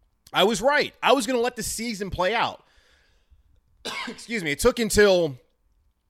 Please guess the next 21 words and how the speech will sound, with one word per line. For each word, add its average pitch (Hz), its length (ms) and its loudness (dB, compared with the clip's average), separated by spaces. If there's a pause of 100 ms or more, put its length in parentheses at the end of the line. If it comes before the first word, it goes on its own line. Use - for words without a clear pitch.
(160)
week 175 180 -2
seven, 208 380 0
whenever 220 300 4
it 180 40 0
was, 208 300 4
when 202 100 -2
he 202 40 -2
was 160 100 -4
benched 185 300 -2
against 175 320 -6
the 151 60 -16
Giants, 165 460 -2 (240)
for 180 60 -8
me 202 80 2
to - 60 -4
come 185 140 -2
out 180 100 0
and 180 80 -6
be 147 60 -2
like, 185 200 -2 (200)
"See, 170 380 -8